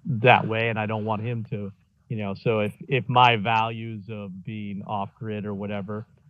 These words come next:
you know, that's, you know, we still are connected. So it's not a, not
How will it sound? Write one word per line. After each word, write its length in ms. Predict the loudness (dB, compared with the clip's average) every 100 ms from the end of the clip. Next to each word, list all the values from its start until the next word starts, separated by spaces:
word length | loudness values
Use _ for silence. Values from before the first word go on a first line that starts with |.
| _ -10
you 80 | -8
know, 180 | -8 -10 -8
that's, 240 | -8 -8 _ _ _ _ -4
you 60 |
know, 100 | -4
we 160 | -2 -4
still 300 | -4 -4 -4
are 80 | -4
connected. 580 | -6 -6 -6 -4 -4 -4 -6 -4
So 200 | -2 -2 -4 -4
it's 260 | -4 -4 -6
not 120 | -4
a, 0 |
not 120 | -4